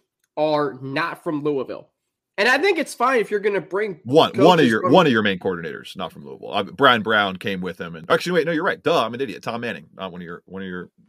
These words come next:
Speaker 2: not
Speaker 1: Yeah.
Speaker 2: from the Louisville tree. True.
Speaker 1: Yeah.
Speaker 2: Yes.
Speaker 1: Okay. So,
Speaker 2: Continue.
Speaker 1: but what I'm saying, what I'm saying is, it's okay if you're gonna bring staffers from Louisville. That's fine. That happens at any coaching change. But Russ, Tom Manning, or Tom Manning, excuse me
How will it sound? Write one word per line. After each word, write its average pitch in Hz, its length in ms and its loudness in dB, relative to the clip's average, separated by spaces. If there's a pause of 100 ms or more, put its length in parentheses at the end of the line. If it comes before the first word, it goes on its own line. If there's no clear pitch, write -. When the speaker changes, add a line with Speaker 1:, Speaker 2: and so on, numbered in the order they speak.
(140)
Speaker 2:
not 107 240 -2
Speaker 1:
Yeah. 156 320 2
Speaker 2:
from 90 140 -14
the 95 140 -10
Louisville 87 360 -10
tree. - 320 -14
True. - 180 -14
Speaker 1:
Yeah. 160 260 2
Speaker 2:
Yes. - 180 -14
Speaker 1:
Okay. 220 160 0 (160)
So, 226 160 2
Speaker 2:
Continue. 196 100 -2
Speaker 1:
but 247 100 4
what 269 140 2
I'm 220 80 -2
saying, 247 260 2
what 240 140 2
I'm 226 100 -2
saying 220 280 0
is, 147 160 -4
it's 220 120 -2
okay 233 280 0
if 196 80 0
you're 190 80 -4
gonna 185 120 2
bring 180 200 -2
staffers 185 420 -4
from 139 160 -8
Louisville. 147 280 -6
That's 165 200 -6
fine. 170 240 -4
That 170 140 -4
happens 170 340 -2
at 160 140 -2
any 170 200 0
coaching 165 320 -4
change. 123 280 -10 (360)
But 190 220 -4
Russ, 233 220 -2
Tom 233 320 -2
Manning, 202 420 -4 (720)
or 165 300 -4
Tom 175 300 -2
Manning, 135 220 -2
excuse 180 360 -8
me 120 160 -6